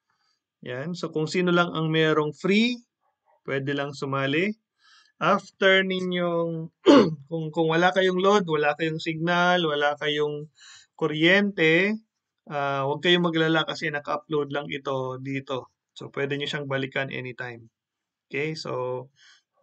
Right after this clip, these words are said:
ah, hindi ito sa pilitan, yung free, may free lang, yung pwede lang ngayon, pwede lang. Kasi hindi naman mawawala to dito. Okay? Hindi naman to mawawala dito, naka-upload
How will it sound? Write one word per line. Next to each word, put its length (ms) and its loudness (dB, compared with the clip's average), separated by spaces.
ah, 400 -6
hindi 240 -4
ito 80 -8
sa 240 -6
pilitan, 500 4
yung 460 -6
free, 520 -6
may 360 -6
free 240 -2
lang, 400 0
yung 240 -10
pwede 240 -4
lang 160 -4
ngayon, 400 -2
pwede 240 -12
lang. 240 -16
Kasi 180 -4
hindi 220 2
naman 240 0
mawawala 500 8
to 140 -6
dito. 460 -6
Okay? 300 -6
Hindi 160 -8
naman 220 -4
to 100 -6
mawawala 540 0
dito, 240 -8
naka-upload 500 -4